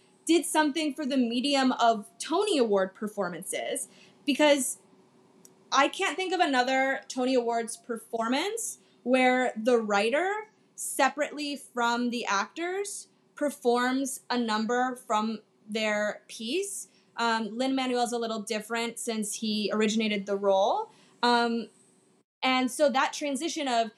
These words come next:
Sarah at the piano to Jesse Mueller on the couch brings something new and, in my opinion, exciting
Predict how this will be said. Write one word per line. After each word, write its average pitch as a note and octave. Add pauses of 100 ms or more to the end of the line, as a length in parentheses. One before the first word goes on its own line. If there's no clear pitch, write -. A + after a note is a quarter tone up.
(120)
Sarah C4+
at A3+
the A3+
piano A#3+ (560)
to C#4
Jesse B3
Mueller A#3
on A3+
the G#3+
couch D4 (880)
brings F4
something G4+
new F#4+
and, D4
in C4+
my C4+
opinion, C#4 (420)
exciting A#3+